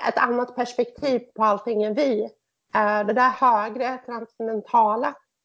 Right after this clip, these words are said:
hur vi ser på den, eh, makten eller vad man ska säga, det kommer ju färgas av vilka erfarenheter vi har socialt.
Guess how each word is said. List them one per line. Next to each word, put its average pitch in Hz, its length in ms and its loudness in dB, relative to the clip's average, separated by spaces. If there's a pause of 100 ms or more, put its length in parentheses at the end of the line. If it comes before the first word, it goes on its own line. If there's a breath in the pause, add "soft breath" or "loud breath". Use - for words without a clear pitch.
hur 240 140 2
vi 262 180 0
ser 240 380 2
på 262 200 -2
den, 240 520 0 (420)
eh, 202 240 -4
makten 240 640 0
eller 208 480 -2
vad 226 140 -10
man 214 120 -8
ska 240 140 -18
säga, 240 460 -4
det 240 160 2
kommer 254 280 2
ju 247 140 0
färgas 233 520 0
av 214 380 0 (400)
vilka 233 260 -4
erfarenheter 220 720 0
vi 262 140 0
har 214 180 -2
socialt. 262 640 0